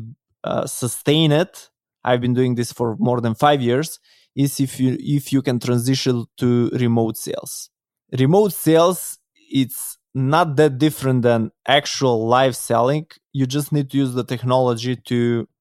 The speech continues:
to change. For example, instead of you doing in-person sales, talking with them over a coffee that I was doing in, in insurance, you need to use, for example, Zoom or Skype call and just a little bit tweak your pitch.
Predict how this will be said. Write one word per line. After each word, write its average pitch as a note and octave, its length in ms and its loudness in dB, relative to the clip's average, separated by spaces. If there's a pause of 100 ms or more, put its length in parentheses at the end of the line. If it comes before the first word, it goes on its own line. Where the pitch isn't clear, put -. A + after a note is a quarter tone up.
(600)
to C3+ 120 0
change. C#3 640 -2
For B2 160 -4
example, B2 540 -2
instead B2 380 0
of A#2+ 160 -4
you B2+ 140 -2
doing A#2+ 380 -4
in-person B2+ 640 -2
sales, A#2+ 460 -4
talking A#2+ 380 -4
with A2+ 140 -8
them A2 160 -2
over G#2+ 300 -4
a G#2+ 40 -6
coffee B2+ 400 -2
that B2 220 -2
I B2 140 4
was A#2 220 -4
doing A2+ 300 -4
in, A#2 220 -8
in A2+ 120 -4
insurance, C3 600 -4 (400)
you D3+ 140 2
need D3 160 0
to B2+ 100 -4
use, C3 220 0
for - 140 -4
example, A#2+ 520 -2
Zoom A#2 280 -2
or A2 100 0
Skype A2+ 400 -2
call - 240 -10 (540)
and C3 200 -2
just D#3+ 340 0 (300)
a C#3 40 2
little D#3+ 360 0
bit C3+ 180 0
tweak C3+ 320 -4
your A2+ 160 -2
pitch. - 520 -14